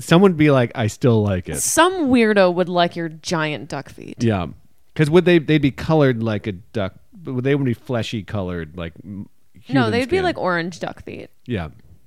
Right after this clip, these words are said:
Speaker 1: Would there be any feathers, like, even rimming the top?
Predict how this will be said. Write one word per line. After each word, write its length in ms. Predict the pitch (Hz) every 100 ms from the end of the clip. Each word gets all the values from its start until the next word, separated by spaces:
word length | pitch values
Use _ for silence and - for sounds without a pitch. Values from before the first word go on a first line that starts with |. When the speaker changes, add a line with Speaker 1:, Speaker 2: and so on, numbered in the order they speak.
| -
Speaker 1:
Would 120 | 113
there 60 | 113
be 120 | 120 120
any 240 | 120 131
feathers, 580 | 123 117 127 151 156 - -
like, 160 | 104
even 320 | 107 113 104
rimming 320 | 98 101 107 104
the 80 |
top? 400 | 95 95 120 -